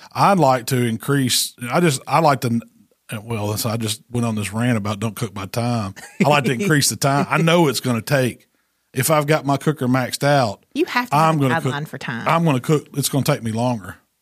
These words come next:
Speaker 1: And that
Speaker 2: Yeah.
Speaker 1: goes in your plan, and you know something's gonna take.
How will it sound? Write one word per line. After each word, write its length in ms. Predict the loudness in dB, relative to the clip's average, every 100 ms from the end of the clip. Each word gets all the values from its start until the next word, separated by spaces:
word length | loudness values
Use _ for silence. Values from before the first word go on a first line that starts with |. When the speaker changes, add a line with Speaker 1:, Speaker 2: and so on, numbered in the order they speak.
| _ _ _ _ _ 2
Speaker 1:
And 60 |
that 60 | 2
Speaker 2:
Yeah. 40 | 4
Speaker 1:
goes 220 | 4 6
in 280 | 4 2 -2 _
your 200 | 2 2
plan, 380 | 2 0 0 2
and 100 | 2
you 100 | 4
know 300 | 4 2 0
something's 300 | -2 -6 -8
gonna 160 | -14 -12
take. 480 | -8 -6 -8 -10